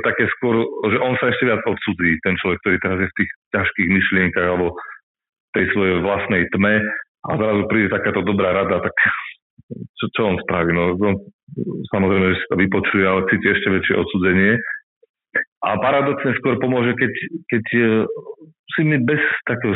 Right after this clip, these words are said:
súdenia vypočujeme toho človeka, keď on môže povedať, na čo myslí, bez toho, že by mal strach, že nás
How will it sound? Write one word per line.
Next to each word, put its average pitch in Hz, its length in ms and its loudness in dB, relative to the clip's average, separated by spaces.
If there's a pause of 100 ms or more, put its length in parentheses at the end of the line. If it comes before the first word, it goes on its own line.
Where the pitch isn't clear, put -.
súdenia 104 400 2
vypočujeme 101 560 0
toho 98 240 0
človeka, 92 480 -2 (320)
keď 110 240 -2
on 110 80 4
môže 110 240 0
povedať, 120 560 0
na 101 240 0
čo 107 80 0
myslí, 98 480 0
bez 117 160 0
toho, 104 240 0
že 101 80 0
by 101 160 2 (560)
mal 104 320 0
strach, 107 240 -2
že 110 160 0
nás 104 160 0